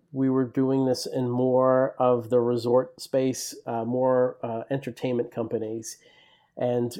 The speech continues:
you know, we, we felt it makes a lot of sense for us to come together and have a merger of talent,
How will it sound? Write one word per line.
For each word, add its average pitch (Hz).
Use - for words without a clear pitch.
you 135
know, 131
we, 127
we 143
felt 139
it 139
makes 135
a 143
lot 135
of 131
sense 127
for 123
us 117
to -
come 131
together 123
and 120
have 120
a 127
merger 127
of 120
talent, 135